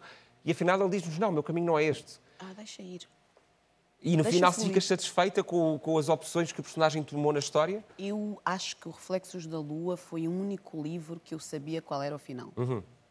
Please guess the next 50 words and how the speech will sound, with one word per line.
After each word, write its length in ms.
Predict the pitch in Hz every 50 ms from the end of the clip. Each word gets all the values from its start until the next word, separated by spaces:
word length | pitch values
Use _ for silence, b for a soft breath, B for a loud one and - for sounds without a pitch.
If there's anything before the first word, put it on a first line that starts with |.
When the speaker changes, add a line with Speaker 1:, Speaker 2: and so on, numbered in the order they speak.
| _ _ _ _ _ _ _ _
Speaker 2:
Porque 200 | _ _ _ -
eu 40 | 151
escrevi-o 880 | 147 - - - 175 165 147 139 131 165 180 196 202 202 202 202 202 208 - _ _ _ -
a 80 | 170
pensar 500 | - - 170 160 156 - - 175 170 165
no 160 | 160 170 170 165
final. 460 | - - - 147 135 127 123 123 - _ _ _ _ _ _ _ _ _ _ _ _ _ -
Speaker 1:
Todos 180 | - 160 - 143
Speaker 2:
O 20 | 147
Speaker 1:
os 80 | 127
outros 220 | 175 175 185 156 143
Speaker 2:
resto, 40 | 160 160 165 170
Speaker 1:
não? 120 | 165 - - - - - - -
Speaker 2:
não, 160 | 139 147 127 - _ _
foi 280 | - - - 151 147 143
acontecendo. 520 | 143 - - 139 135 - - - 123 127 - B B B B
Speaker 1:
Mesmo 400 | 135 151 175 175 147 170 170 170
este, 240 | 156 - - - 160
este 420 | 156 156 151 156 151 - - 160
novo 380 | 156 156 160 165 160 135 143 147
livro 240 | 156 143 139 135
que 60 | - -
está, 340 | - - 143 135 127 123
que 80 | 123 -
está 180 | - - 131 123
para 140 | - 135
chegar, 480 | 131 - - 117 123 127 120 131 143 - B B B B B B
eh, 480 | 131 135 131 127 127 123 120 120 113 -
um 160 | - 131 135 135
livro, 460 | 139 147 135 123 135 135 131 110 - B B B B B B B B
eh, 180 | 127 135 131
que 120 | 127 - -
fala 240 | - 147 123 123 123
sobre 200 | - 127 117 120
mulheres, 460 | 123 120 120 127 151 196 196 - -
Mulher 240 | 127 117 110 110 -
Perfeita, 400 | - - - - 139 160 - 135
é 40 |
assim 180 | - - - 120
que 80 | 147 -
será 200 | - - - 104
o 40 | 107
Speaker 2:
Uhum, 80 | -
Speaker 1:
título. 280 | 151 143 156 151 - 202 226
Speaker 2:
exatamente. 440 | - - - - - - 110 - -
Speaker 1:
Quem 280 | 196 185 175 170 165 160
é 60 | 156
a 40 | 143
mulher 260 | 143 139 131 123 113
perfeita? 520 | - - - - - 92 90 - - 87